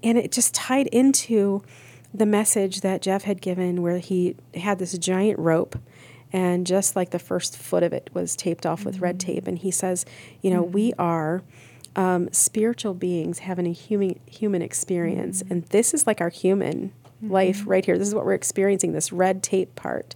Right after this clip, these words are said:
Speaker 2: Light and momentary.
Speaker 1: But our life is so much more than that.
Speaker 2: Mm-hmm.
Speaker 1: And it just, it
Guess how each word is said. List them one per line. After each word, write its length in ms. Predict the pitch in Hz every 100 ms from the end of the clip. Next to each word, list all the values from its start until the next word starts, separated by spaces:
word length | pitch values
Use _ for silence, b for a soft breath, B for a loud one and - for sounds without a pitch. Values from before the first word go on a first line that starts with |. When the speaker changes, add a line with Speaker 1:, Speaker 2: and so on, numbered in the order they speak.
| -
Speaker 2:
Light 260 | 202 196
and 120 | 214
momentary. 640 | 214 226 214 - 185 - -
Speaker 1:
But 180 | - 254
our 320 | 247 226 254
life 400 | 233 196 247 269
is 160 | 240 226
so 240 | - 226
much 240 | 220 208 -
more 340 | 190 202 247
than 120 | 285
that. 200 | 185 165 -
Speaker 2:
Mm-hmm. 400 | 214 190 214 220 233
Speaker 1:
And 140 | 220
it 120 | 214 190
just, 340 | 220 220 -
it 220 | - 208